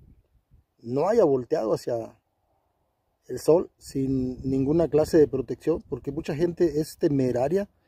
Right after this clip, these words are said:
mucha gente desescucha, eh, las instrucciones que es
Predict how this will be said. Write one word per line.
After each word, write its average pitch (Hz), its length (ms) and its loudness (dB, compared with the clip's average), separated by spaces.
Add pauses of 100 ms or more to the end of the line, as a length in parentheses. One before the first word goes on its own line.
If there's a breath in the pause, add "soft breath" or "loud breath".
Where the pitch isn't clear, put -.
(420)
mucha 139 240 0
gente 151 640 0 (2000)
desescucha, 160 960 0 (920)
eh, 123 260 2
las 127 240 2
instrucciones 156 680 2
que 139 180 -2
es - 280 -6